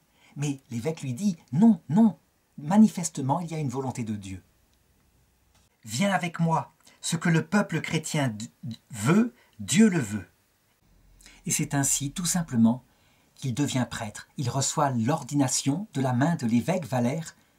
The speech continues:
et il fait venir à lui, à Hippone, son petit ermitage et ceux qui en faisaient partie.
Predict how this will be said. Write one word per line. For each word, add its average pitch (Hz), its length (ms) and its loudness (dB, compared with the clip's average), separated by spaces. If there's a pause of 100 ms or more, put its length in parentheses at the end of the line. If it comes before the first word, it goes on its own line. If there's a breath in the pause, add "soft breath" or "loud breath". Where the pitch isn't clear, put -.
(420 soft breath)
et 139 240 -4
il 127 120 -4
fait 151 180 -4
venir 139 340 -2
à 120 80 -2
lui, 139 340 -2 (240 soft breath)
à 131 120 -8
Hippone, 123 500 0 (560 soft breath)
son 117 160 -6
petit 117 300 -8
ermitage 120 680 -4 (180)
et 120 60 -10
ceux 135 200 -4
qui 120 320 -2
en 104 100 -2
faisaient 107 180 -4
partie. - 520 -12